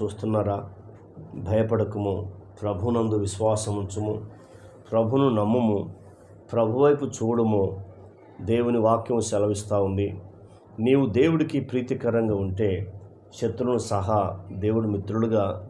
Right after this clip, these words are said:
చేస్తాడట. ఆయన మనసు వాళ్ళకిస్తాడు, ఆయన ఆలోచన వాళ్ళకిస్తాడు. అప్పుడు ఆయన వారిని మనసును మార్పును తీసుకొస్తాడు. అందుకే "మారు మనసు పొందుడి" అని యేసుక్రీస్తు ప్రభువారు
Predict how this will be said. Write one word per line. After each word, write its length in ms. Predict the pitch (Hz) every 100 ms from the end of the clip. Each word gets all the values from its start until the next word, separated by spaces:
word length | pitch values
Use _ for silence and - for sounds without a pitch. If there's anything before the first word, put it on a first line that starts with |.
| -
చేస్తాడట. 560 | 98 98 - 92 87 - - - - - -
ఆయన 160 | 104 104
మనసు 560 | 107 143 143 156 113 -
వాళ్ళకిస్తాడు, 760 | 113 101 104 - 117 110 110 - - - - - 120
ఆయన 180 | 113 - 104
ఆలోచన 520 | 107 147 151 135 123
వాళ్ళకిస్తాడు. 960 | 110 107 107 98 - 110 101 98 - - - - - 135
అప్పుడు 280 | 92 123
ఆయన 540 | 135 101 98 113 98 98 - - - - - -
వారిని 520 | 104 104 107 98 92 - -
మనసును 760 | 107 113 110 113 104 98 98 123
మార్పును 460 | 107 104 98 104
తీసుకొస్తాడు. 680 | 98 95 - 92 - 98 92 - - - - - -
అందుకే 600 | 107 123 123 107 98 98 - -
"మారు 300 | 113 104 117
మనసు 360 | 117 113 107 107 95
పొందుడి" 540 | 101 98 95 107 95 - -
అని 120 | 104
యేసుక్రీస్తు 720 | 101 101 110 101 110 107 -
ప్రభువారు 680 | - 101 95 98 113 95